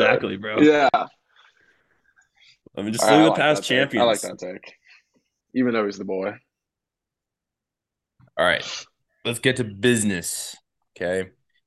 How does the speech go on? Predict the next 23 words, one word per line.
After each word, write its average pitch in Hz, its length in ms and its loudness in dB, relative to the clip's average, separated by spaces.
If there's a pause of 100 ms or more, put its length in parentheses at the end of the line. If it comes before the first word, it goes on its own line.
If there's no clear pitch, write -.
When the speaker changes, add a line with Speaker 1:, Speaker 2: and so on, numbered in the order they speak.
(440)
Speaker 3:
U 110 180 6
F 117 80 4
C 113 640 2
two 117 540 -2
eighty-eight. 101 880 -8 (1040)
We 87 120 -6
are 104 220 4
in 117 120 -2
New 117 120 -4
Jersey 120 680 -6 (540)
for 113 100 -10
some 127 180 -4
reason. 123 500 -4 (540)
Speaker 1:
Prudential 107 280 -2
Speaker 3:
Not 98 60 -4
Chica-, 95 400 -4
Speaker 1:
Center. - 120 -14
Speaker 3:
not 98 240 0
Chicago. 82 720 -2 (840)
So - 400 -12 (100)
that's - 220 -8
stupid. 80 720 -12
But, 101 320 4